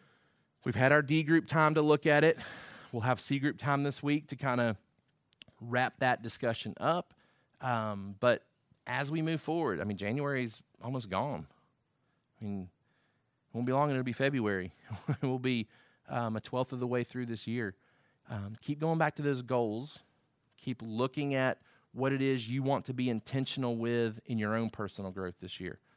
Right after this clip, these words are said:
It's God's will for your sanctification. Um, and then he calls you to work it out,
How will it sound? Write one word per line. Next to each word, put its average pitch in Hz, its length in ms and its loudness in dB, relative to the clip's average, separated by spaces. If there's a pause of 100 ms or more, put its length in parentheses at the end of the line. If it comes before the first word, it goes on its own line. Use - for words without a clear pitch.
It's - 80 -20
God's 151 260 4
will 143 160 4
for 135 100 -4
your 107 100 0
sanctification. 107 760 -4 (960)
Um, 98 500 -6 (920)
and 117 120 0
then 113 60 2
he 110 100 -2
calls 117 260 4
you 120 80 0
to 110 80 -2
work 110 240 -2
it 107 80 -4
out, 113 240 -6